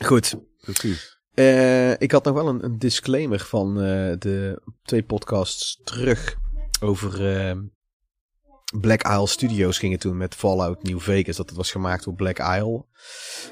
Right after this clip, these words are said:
Speaker 1: Door de, in ieder geval niet door Bethesda zelf. Maar dat was Obsidian Entertainment. Dat had ik fout.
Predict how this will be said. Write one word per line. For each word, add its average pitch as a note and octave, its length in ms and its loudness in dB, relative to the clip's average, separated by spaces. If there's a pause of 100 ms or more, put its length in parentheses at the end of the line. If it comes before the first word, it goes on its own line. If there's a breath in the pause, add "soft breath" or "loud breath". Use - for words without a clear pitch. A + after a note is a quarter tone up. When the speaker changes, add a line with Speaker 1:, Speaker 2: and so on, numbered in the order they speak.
Speaker 1:
Door G2+ 160 2
de, F#2+ 280 2
in F#2+ 140 -4
ieder G#2+ 160 2
geval F#2 80 0
niet A2 300 0
door G#2 340 2
Bethesda G2+ 440 0
zelf. G2+ 520 0 (240)
Maar G#2 140 4
dat G#2+ 100 6
was G#2+ 120 4
Obsidian A2+ 580 4
Entertainment. F2 840 -2
Dat F2 140 -10
had F2+ 100 -8
ik G2 100 -12
fout. - 360 -4